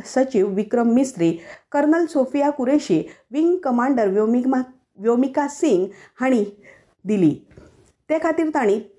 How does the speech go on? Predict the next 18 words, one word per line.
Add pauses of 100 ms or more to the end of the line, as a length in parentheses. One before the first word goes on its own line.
(240)
आयज
नवी
दिल्लीत (140)
पत्रकार
परिशद
घेतिल्ली. (300)
पाकिस्तानान
आयज
सकाळीं
भूज,
पठाणकोट,
उधमपूर,
श्रीनगर
आनी
अवंतीपोरा
वाठारांतल्या
भलायकी
केंद्र,